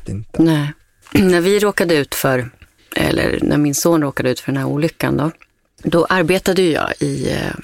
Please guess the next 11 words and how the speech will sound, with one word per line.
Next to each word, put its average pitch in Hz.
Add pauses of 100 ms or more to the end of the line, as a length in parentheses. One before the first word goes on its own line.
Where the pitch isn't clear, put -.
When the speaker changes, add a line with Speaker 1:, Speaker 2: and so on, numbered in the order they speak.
(280)
Speaker 2:
församlingen 143
som 143
arrangerade 139
konfirmationslägret. - (300)
Och - (160)
jag 151
fick 160
sedermera 147 (380)
sluta 170
arbeta 156
där 127